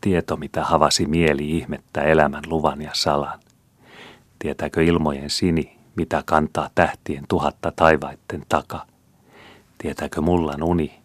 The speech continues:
mitä putkaa yrttien tutkaa pimentomaan? Tietääkö liepivä laine, mitä sulkee syöksyjen summaa murtava meri?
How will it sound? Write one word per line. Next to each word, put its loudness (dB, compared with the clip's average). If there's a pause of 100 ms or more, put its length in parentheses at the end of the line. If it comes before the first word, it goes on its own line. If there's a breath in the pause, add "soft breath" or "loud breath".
(120)
mitä -2
putkaa -2
yrttien 0
tutkaa -6
pimentomaan? -2 (1120 soft breath)
Tietääkö -2
liepivä 0
laine, 0 (140)
mitä 2
sulkee 0
syöksyjen 2
summaa 2
murtava -2
meri? -2